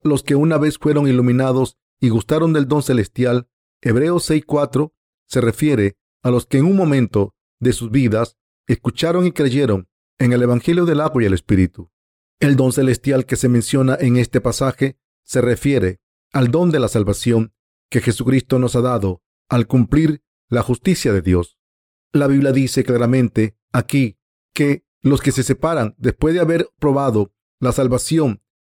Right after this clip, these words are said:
que ha venido por el Evangelio del agua y el Espíritu, no pueden renovarse al arrepentimiento.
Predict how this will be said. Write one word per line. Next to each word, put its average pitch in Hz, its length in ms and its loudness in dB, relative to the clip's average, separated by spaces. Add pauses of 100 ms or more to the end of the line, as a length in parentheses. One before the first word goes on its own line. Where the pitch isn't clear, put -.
(100)
que - 80 -4
ha 135 60 0
venido 170 400 2
por 156 120 0
el 143 80 2
Evangelio 131 440 0
del 135 160 0
agua 131 240 0
y - 20 2
el 104 80 2
Espíritu, 104 580 0 (480)
no 143 220 0
pueden 185 260 2
renovarse 151 680 -2
al 120 120 0
arrepentimiento. 113 880 0